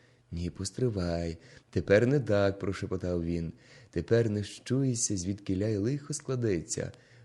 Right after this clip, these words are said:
Постояв ще трохи, послухав та присів у борозну й тихо, як той злодій, порачкував на голос. Дівчина сиділа на обніжку,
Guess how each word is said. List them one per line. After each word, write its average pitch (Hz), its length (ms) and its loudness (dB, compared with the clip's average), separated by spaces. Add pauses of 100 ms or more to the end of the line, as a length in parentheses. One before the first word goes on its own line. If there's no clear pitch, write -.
Постояв 101 500 4
ще 92 180 -4
трохи, 98 340 -2
послухав 98 540 -2
та - 100 -2
присів 90 520 -4
у 87 40 -4
борозну 98 500 -2
й 95 100 -4
тихо, 139 420 -4
як 110 160 -2
той 104 160 -6
злодій, 117 560 -2 (320)
порачкував 85 720 -4
на 101 120 -4
голос. 85 640 -6 (720)
Дівчина 127 640 6
сиділа 101 560 0
на 95 140 0
обніжку, 95 840 -2